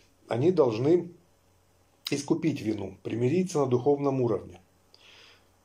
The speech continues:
Э, кармический узел, который возник между душами, должен быть разрушен таким образом. Э, тяжело складываются отношения, когда между поколениями. Это не редкость.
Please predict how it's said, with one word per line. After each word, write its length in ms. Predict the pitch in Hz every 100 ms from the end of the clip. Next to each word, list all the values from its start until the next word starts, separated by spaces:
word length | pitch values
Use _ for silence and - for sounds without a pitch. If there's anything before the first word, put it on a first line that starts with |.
| _ _
Э, 240 | 120 110 107
кармический 540 | 139 156 202 190 -
узел, 480 | 196 151 117 110 98 - _ -
который 360 | 113 135 170 170
возник 360 | 165 156 139
между 300 | 123 110 117
душами, 440 | 120 190 180 165 127
должен 360 | 135 151 139
быть 180 | 123 135
разрушен 500 | 131 123 113 - - - _ _ _ - - _ _
таким 260 | - 107
образом. 400 | 104 95 95 95 - _ _ _ _ _ - - - _ _ _ _ _ -
Э, 260 | 120 117 110
тяжело 320 | 147 190 220
складываются 680 | - 180 180 175 165 - 147
отношения, 600 | 139 139 127 208 196 143
когда 260 | 135 135
между 280 | 131 127 120
поколениями. 720 | 120 123 131 123 120 110 113
Это 140 | 139 143
не 160 | 151
редкость. 640 | 139 117 - - - -